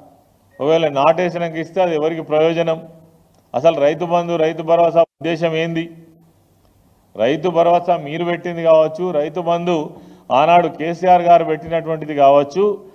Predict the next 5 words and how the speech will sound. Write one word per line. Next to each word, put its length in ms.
రైతులకు 680
పంట 420
పెట్టుబడి 600
సహాయం 560
కింద 280